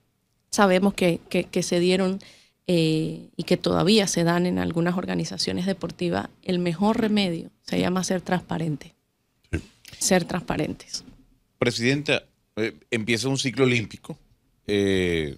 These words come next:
Speaker 3: bueno, se-, bolivariano, sudamericano, centroamericanos, panamericanos, hasta llegar a Los Ángeles. Obviamente, l-, la pregunta que le voy a, a, a,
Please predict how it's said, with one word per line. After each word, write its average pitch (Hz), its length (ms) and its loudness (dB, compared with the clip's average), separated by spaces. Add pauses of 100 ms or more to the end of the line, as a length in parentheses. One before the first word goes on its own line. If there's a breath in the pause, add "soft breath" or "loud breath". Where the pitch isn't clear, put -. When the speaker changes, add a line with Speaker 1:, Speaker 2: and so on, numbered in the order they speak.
(140)
Speaker 3:
bueno, 78 220 -6
se-, - 180 -12 (320)
bolivariano, 87 600 0
sudamericano, 82 760 -4
centroamericanos, 82 680 -4
panamericanos, 85 680 -8
hasta 85 200 -8
llegar 78 220 -4
a 87 40 -4
Los 82 180 -4
Ángeles. - 420 -18 (800)
Obviamente, 95 440 -2
l-, 98 160 -4
la 87 180 -2
pregunta 85 220 -4
que 101 80 -2
le 92 80 0
voy 85 160 0
a, 78 300 0
a, - 120 -10
a, - 760 -6